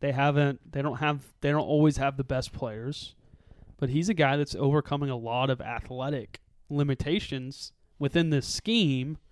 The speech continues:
that's unique to Oklahoma. Now, I mean, you see a lot of people running what they do, obviously, but, I mean, we've seen this offense for five years now. Nothing we saw on Saturday was new, really, besides,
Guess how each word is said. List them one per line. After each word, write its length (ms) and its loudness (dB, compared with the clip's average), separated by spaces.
that's 360 -4
unique 640 2
to 120 0
Oklahoma. 580 2
Now, 280 4
I 40 6
mean, 360 2
you 60 -6
see 140 8
a 60 12
lot 160 10
of 60 4
people 200 6
running 340 8
what 160 2
they 140 -4
do, 300 2
obviously, 560 -6
but, 260 -10
I 60 -10
mean, 260 -8
we've 200 -2
seen 320 0
this 260 -2
offense 480 0
for 260 2
five 260 6
years 220 6
now. 280 -12
Nothing 320 6
we 100 2
saw 280 6
on 120 2
Saturday 400 6
was 200 0
new, 320 4
really, 320 2
besides, 580 6